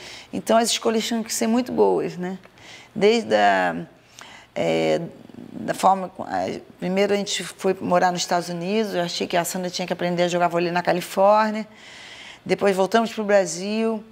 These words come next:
escolhemos o, o Vantuil, nosso treinador, pra acompanhar a gente, depois tivemos a participação do Rolando pra fazer a nossa parte física, e isso, e a gente ia,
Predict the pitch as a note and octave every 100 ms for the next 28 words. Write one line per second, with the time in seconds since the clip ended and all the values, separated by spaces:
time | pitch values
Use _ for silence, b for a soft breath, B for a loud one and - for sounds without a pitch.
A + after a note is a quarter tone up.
0 | B B B - - G#3 A3 A3 G3+ G#3
1 | G3+ F#3+ F#3+ A2+ F#3 G#3 G#3 G#3 G3+ G3+
2 | G3 F#3 - F#3+ F#3 F3+ F#3 F3+ - F#3
3 | F3 E3+ E3+ E3 E3+ G3+ G3 F#3+ F3+ F3+
4 | F3+ G#3 A3 G#3+ - A3 G3+ B B B
5 | B - G3 - - G#3 G#3+ G#3+ G3+ G3+
6 | G3 G3 - G3+ - G#3 G3+ G3 G#3 F#3+
7 | G#3 G#3 G3+ F#3+ F3+ F3+ B B B B
8 | B _ - G3 G3 F#3+ G3 F#3+ F#3+ F#3+
9 | - F#3 F3+ - - G#3+ A3+ G#3 F#3 -
10 | A3 A3 - - _ _ - G#3+ G3+ G3
11 | F#3+ F#3+ F#3 F3+ F3 E3 D#3+ - - -
12 | - G#3 A3 C4 A3 - - G3+ G3+ A3
13 | G#3+ - G#3 G#3+